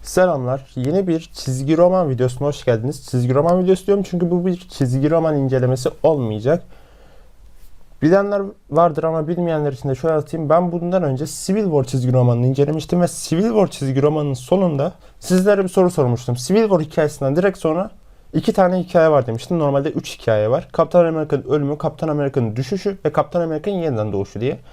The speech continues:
Bunların, bu üç çizgi roman hakkında videosunu istiyor musunuz diye sordum. İsteyenler vardı ve yapıyorum. Ama dikkatin, e, dikkatli olarak söylüyorum, bu bir çizgi roman incelemesi değil. Bu bir çizgi roman anlatımı olacak.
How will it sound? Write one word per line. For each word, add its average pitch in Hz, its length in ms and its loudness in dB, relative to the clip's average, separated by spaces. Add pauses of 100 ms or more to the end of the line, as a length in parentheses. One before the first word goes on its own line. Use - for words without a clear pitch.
(500)
Bunların, 208 460 2 (540)
bu 208 140 4
üç - 240 -8
çizgi 156 260 -2
roman 165 120 4
hakkında 156 360 2
videosunu 156 360 -2
istiyor 190 260 2
musunuz 139 360 0
diye 113 120 2
sordum. 151 440 0 (100)
İsteyenler 151 540 2
vardı 180 540 2
ve 202 60 4
yapıyorum. 175 520 2 (420)
Ama 175 240 2
dikkatin, 175 540 -2 (280)
e, 123 420 2
dikkatli 143 300 2
olarak 165 260 2
söylüyorum, 156 340 -2
bu 202 120 0
bir 175 160 0
çizgi 110 400 -2
roman 117 300 0
incelemesi 110 600 0
değil. 185 160 4
Bu 208 140 0
bir 214 180 -2
çizgi 156 320 -2
roman 190 360 4
anlatımı 190 420 2
olacak. 127 440 0